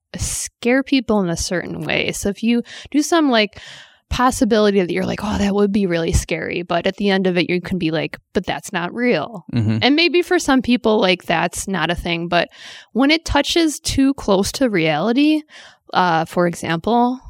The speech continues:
Speaker 1: uh, child molestation, for
Speaker 2: Yeah.
Speaker 1: me, that's a hard no. I just, I feel like that's way too uncomfortable, and I actually, like, walked out on this movie. Like, I couldn't be in the same room
Speaker 2: Yeah.
Speaker 1: during some of the scenes 'cause it was just very disturbing. For me, that's just not,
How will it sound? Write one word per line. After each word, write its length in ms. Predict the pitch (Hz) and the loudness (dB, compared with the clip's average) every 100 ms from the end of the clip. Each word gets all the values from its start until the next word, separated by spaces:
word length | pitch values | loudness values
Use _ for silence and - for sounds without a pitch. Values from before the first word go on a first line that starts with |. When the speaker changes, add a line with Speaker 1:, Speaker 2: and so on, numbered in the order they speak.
| - - | -20 -14
Speaker 1:
uh, 240 | - - - | -12 -12 -10
child 380 | - 160 160 165 | -8 -4 -4 -4
molestation, 1000 | 151 156 - - - - 262 294 277 123 107 | -4 -6 -6 -4 -2 0 2 2 0 -4 -6
for 160 | - 277 | -2 -2
Speaker 2:
Yeah. 60 | |
Speaker 1:
me, 180 | 220 214 | 0 0
that's 200 | 247 311 | 0 0
a 80 | 339 | -2
hard 320 | - 190 185 | 0 -2 0
no. 240 | 180 156 160 | -2 -2 0
I 140 | 156 | -2
just, 440 | 165 190 - - - _ _ _ _ _ _ _ - | 0 -2 -2 -8 -14 _ _ _ _ _ _ _ 0
I 140 | 185 | 0
feel 220 | 180 196 180 | 2 4 4
like 160 | 165 | 2
that's 240 | 170 160 - | 0 -2 0
way 200 | 175 170 | 2 4
too 160 | - | 2
uncomfortable, 580 | 175 170 160 165 175 165 | 0 0 -4 -2 -2 0
and 100 | 160 | -2
I 60 | 156 | -2
actually, 300 | 147 - - | -4 -4 -4
like, 120 | - | -4
walked 300 | 160 151 - | -4 -4 -4
out 140 | - - | -8 -6
on 160 | - | -8
this 220 | - 175 - | -8 -8 -6
movie. 320 | - - 98 | -6 -4 -4
Like, 180 | - - | -4 -4
I 40 | |
couldn't 240 | - 190 170 | -4 -6 -4
be 80 | 170 | -4
in 80 | |
the 80 | 160 | -4
same 220 | 156 156 | -6 -6
room 320 | 147 156 165 175 - | -4 -2 -2 -4 -8
Speaker 2:
Yeah. 280 | - 113 110 104 | -4 -2 -2 0
Speaker 1:
during 300 | 196 185 175 | 2 2 0
some 160 | 175 | 0
of 60 | 160 | 0
the 60 | |
scenes 320 | 156 175 165 165 | -2 -2 -2 -2
'cause 200 | 185 170 | -4 0
it 100 | 214 | 4
was 160 | 285 | 4
just 160 | 226 - | 4 2
very 220 | 180 170 | 2 2
disturbing. 560 | 165 - 165 160 160 160 | 0 -2 -2 -2 -4 -6
For 140 | - | -6
me, 140 | 180 180 | -4 -2
that's 200 | 175 170 | -2 -4
just 200 | 180 - | -8 -6
not, 260 | 170 156 | -4 -4